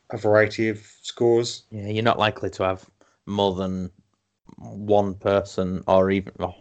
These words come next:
Speaker 2: maybe one or two people on, on sixty points at the end.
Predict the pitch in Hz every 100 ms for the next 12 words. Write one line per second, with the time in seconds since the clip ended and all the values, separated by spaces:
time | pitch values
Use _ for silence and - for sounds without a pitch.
0 | - - 95 95 95 98 95 95 98 98
1 | 98 98 92 92 90 - _ _ - 95
2 | 95 - - 107 - 104 98 - - 92
3 | 90 85 90